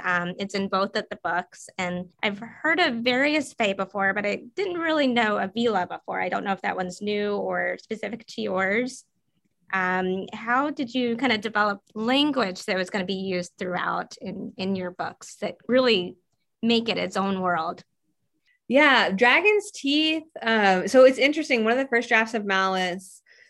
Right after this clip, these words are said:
Speaker 2: they were like, they would say, like, "God's teeth" or "gods" or something like that. And my agent came back to me and she was like, "There are literally no gods in your book. Like, there is, like, no religious system whatsoever. So I don't know why <laughs> your characters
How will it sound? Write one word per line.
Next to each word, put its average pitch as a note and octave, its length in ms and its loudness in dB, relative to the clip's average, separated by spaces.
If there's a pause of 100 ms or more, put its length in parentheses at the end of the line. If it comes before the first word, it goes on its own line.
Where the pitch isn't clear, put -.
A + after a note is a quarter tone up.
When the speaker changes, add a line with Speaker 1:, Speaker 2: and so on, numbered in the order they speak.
(180)
Speaker 2:
they G3+ 180 6
were G3 120 8
like, F3+ 300 6
they G3 100 4
would G3+ 140 4
say, G3+ 200 2
like, D#3+ 260 -2
"God's E3+ 380 -2
teeth" D3+ 460 -4
or D3+ 160 -2
"gods" E3+ 480 0
or F3+ 60 -4
something F#3 280 0
like E3+ 180 0
that. E3+ 200 4
And F3+ 100 0
my F3+ 80 4
agent G3+ 340 2
came G#3 140 -2
back F#3 180 0
to - 60 -8
me F3 100 -4
and F3 100 -8
she - 80 -4
was F#3 100 -4
like, E3+ 200 2
"There G3+ 180 4
are F#3+ 40 4
literally F#3 480 2
no E3 240 -2
gods D#3 400 -2
in D#3 100 -4
your D3+ 120 -4
book. D3+ 360 -2 (400)
Like, F#3+ 180 4
there F#3+ 120 10
is, G3 120 6
like, F#3+ 140 4
no F3+ 300 6
religious E3+ 480 2
system E3 300 -4
whatsoever. A#2+ 760 -2
So G3 180 4
I E3+ 160 6
don't F#3 200 2
know F3 260 6
why D#3 560 2
<laughs> E3 40 2
your A#3+ 160 6
characters F#4 680 4